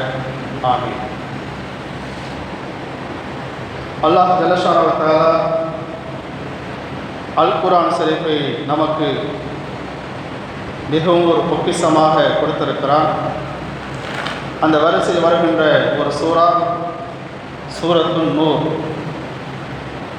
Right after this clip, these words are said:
இந்த சூரத்துன் நூர் பெருமானார் ரசூலுல்லாஹி ஸல்லல்லாஹு அலைஹி வஸல்லம் சொல்லுவாங்க,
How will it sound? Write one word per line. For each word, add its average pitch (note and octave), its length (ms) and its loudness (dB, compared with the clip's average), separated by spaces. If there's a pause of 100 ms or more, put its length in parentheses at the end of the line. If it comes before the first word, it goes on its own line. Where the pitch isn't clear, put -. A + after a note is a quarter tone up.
(2000)
இந்த F3+ 140 6 (2500)
சூரத்துன் G#3 540 6
நூர் G#3 260 6 (260)
பெருமானார் F3+ 480 6
ரசூலுல்லாஹி E3 460 2
ஸல்லல்லாஹு D#3+ 380 4
அலைஹி D#3 100 4
வஸல்லம் D3 220 2
சொல்லுவாங்க, D3 380 6